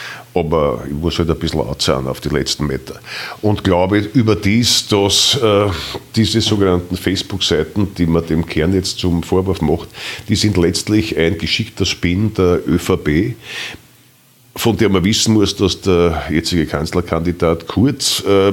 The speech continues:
seit circa zwei Jahren darauf hinarbeitet, die, äh, Regierung zu sabotieren, wie Lopatka und Sobotka. Das haben sie elegantes gemacht. Die S P hat zu spät reagiert und ist dann auf den Spin von der Ö V P ra-,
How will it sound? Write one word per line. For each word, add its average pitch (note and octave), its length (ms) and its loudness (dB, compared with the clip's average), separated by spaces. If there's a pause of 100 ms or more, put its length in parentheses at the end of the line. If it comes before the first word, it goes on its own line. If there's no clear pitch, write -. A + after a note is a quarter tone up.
(100)
seit D#2+ 400 0
circa F2 280 -2
zwei D#2 300 0
Jahren D#2 340 -2 (380)
darauf F#2 200 0
hinarbeitet, G2+ 800 0
die, E2 280 4
äh, D2 360 2 (180)
Regierung F2+ 440 0
zu - 80 -6
sabotieren, F2+ 760 0
wie E2+ 80 4
Lopatka D#2 640 0
und C#2+ 260 0
Sobotka. G2+ 480 -2
Das G2 180 -6
haben F2 140 -2
sie - 120 -6
elegantes D2 640 -2
gemacht. D2+ 460 -2 (580)
Die F#2+ 100 2
S F2+ 140 0
P F#2+ 180 2
hat E2 140 0
zu - 120 -6
spät E2 300 0
reagiert E2+ 600 2
und F2+ 140 0
ist F2 180 0
dann E2+ 100 2
auf E2 140 0
den F2 140 0
Spin F2+ 260 -2
von F#2 140 0
der E2+ 100 2
Ö D#2+ 80 2
V E2+ 120 -2
P E2 200 0
ra-, D#2 300 0